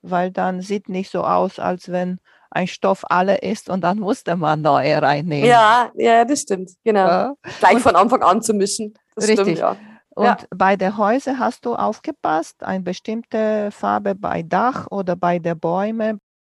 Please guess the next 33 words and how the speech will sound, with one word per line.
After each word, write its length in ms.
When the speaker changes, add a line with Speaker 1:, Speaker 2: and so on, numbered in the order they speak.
Speaker 2:
Ich 320
mache 220
das 180
bei 140
Quilts 280
ganz 260
oft 220
so, 80
dass 140
ich 160
in 100
Reihe 320
nähe. 300
Also 180
ich 60
habe 120
dann 140
eine 140
ganze 580
Menge 320
an 420
Dächern 400
praktisch 360
produziert 640
und 340
das 140
ist 120
dann 100
die 60
letzte 340
Naht, 380
wo 100
das 160